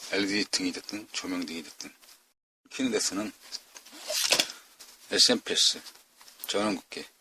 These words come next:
파워 서프라이가 이백십육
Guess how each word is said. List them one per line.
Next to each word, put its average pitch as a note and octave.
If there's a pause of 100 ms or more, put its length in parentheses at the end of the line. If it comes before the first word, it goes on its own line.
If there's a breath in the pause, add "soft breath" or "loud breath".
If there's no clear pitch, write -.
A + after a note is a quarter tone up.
(120)
파워 B2+
서프라이가 F#2 (1040 loud breath)
이백십육 G#2+